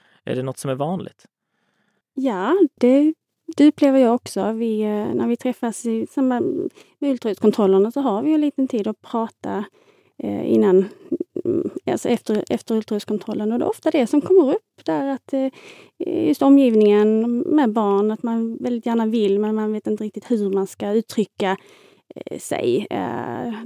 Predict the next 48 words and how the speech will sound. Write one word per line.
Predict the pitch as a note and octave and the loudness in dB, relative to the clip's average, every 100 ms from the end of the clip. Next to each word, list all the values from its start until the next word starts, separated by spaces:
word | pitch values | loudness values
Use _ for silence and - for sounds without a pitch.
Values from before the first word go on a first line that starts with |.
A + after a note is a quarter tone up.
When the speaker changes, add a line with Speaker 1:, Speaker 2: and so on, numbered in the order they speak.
| - - - - | -10 -10 -12 -10
Speaker 2:
det | - | -6
är | A#3 | -4
nu | A3+ G3+ | -2 -4
ganska | - F4 - | -2 -4 4
vanligt | F4+ E4+ D#4 | 4 6 4
också | E4 - A#3+ | 0 -4 -2
med | C4+ | 2
den | G4+ G4+ | 2 2
här | D4 | 2
avundsjukan | D4+ B3+ G3 F#3+ - G#3+ A#3 | 2 2 0 -4 -4 -4 -4
som | B3 C4+ B3+ _ | -2 -2 -2 _
ni | D4+ D4 C4+ | -4 -2 -2
berättat | C4 - B3 | -4 -8 -8
att | |
ni, | B3+ B3+ | -6 -6
ni | - D#4+ | 0 2
kände. | G4 F#4 F#4 B3 F#3+ - _ _ _ _ | 4 8 8 6 -2 -6 _ _ _ _
Eh, | D#4 A#3+ A3 A3 A3 G#3+ - - - - _ _ | -8 -6 -4 -4 -6 -6 -8 -10 -12 -12 _ _
men | - B3+ A#3 | -8 -4 -4
det, | A3+ | -4
det | - | -4
är | D#4+ | -4
oftast | - C#4+ - _ | -4 -6 -6 _
svårt | - D#4 B3+ - | -6 -4 -4 -2
att | |
veta | B3+ B3+ B3+ | -4 -2 -4
hur | A3+ C4 B3 A3 | -2 0 0 0
man | G#3+ | 0
ska | G#3+ G#3+ | -4 -6
handskas | A#3 A3 G#3 | -6 -6 -8
med | F3+ | -10
sina | - F#3 | -8 -10
känslor. | F3+ F#3+ A#3+ - - - _ _ _ _ _ _ | -6 -4 -4 -6 -12 -12 _ _ _ _ _ _
Så | - | -20
att, | B3 _ | -20 _
eh, | B3+ B3+ | -14 -8
det | |
är | C4 C4 C4+ _ _ | -8 -10 -18 _ _
bra | D#4 | -6
att | B3+ | -6
komma | - C#4+ | -4 -4
till | C4 C#4+ | -4 -10
oss | - | -12
och | B3+ | -10
prata | C4 B3+ | -10 -4
av | B3 E3+ | -4 -4
sig. | - A3+ - _ _ _ _ _ - | -4 -6 -6 _ _ _ _ _ -10
Speaker 1:
Mm. | A2+ | -10